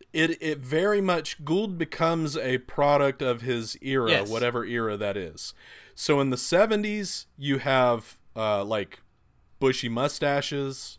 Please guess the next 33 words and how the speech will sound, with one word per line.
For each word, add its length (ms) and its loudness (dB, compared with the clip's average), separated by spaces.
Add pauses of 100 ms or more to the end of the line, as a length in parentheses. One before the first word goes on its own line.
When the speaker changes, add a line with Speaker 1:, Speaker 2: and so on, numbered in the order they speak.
Speaker 1:
all 140 -2
that 180 0
kind 160 -4
of 80 -6
stuff. 400 -6
Speaker 2:
Oh, 140 0
yeah, 380 6
Dick 220 2
Speaker 1:
Well, 100 4
in 40 6
Speaker 2:
Tracy 180 6
Speaker 1:
the 80 4
s- 40 0
Speaker 2:
does 220 4
grow 240 4
a 20 2
mustache 640 0
at 100 -6
one 200 -8
point 340 -6
in 80 -4
the 60 2
Speaker 1:
Yeah, 180 6
Speaker 2:
comics. 160 -2
Speaker 1:
and 100 2
it's 180 0 (140)
so 380 2
weird. 240 -2
Speaker 2:
Yeah. 100 -4 (640)
Speaker 1:
Uh, 260 8 (160)
in 180 2
the 100 4
sixties, 960 0